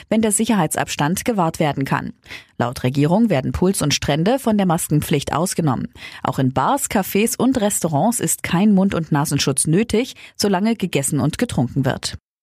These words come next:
Aus Protest gegen ein neues Demonstrationsgesetz haben am Donnerstagabend rund zehntausend Menschen im Zentrum Athens protestiert.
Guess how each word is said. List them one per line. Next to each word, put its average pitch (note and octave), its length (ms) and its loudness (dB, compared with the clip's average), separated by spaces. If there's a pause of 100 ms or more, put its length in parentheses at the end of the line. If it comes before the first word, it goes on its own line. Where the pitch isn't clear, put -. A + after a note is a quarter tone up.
(1120)
Aus A3 140 0
Protest B3 540 -2
gegen F#3+ 280 2
ein D#3 140 2
neues D#3 300 0
Demonstrationsgesetz E3+ 1200 0
haben F#3+ 240 0
am D#3+ 100 0
Donnerstagabend D#3+ 760 -2
rund F3+ 220 0
zehntausend G3+ 540 0
Menschen D3 260 -2
im C#3 160 2
Zentrum D#3+ 380 0
Athens F3+ 420 0
protestiert. - 720 -2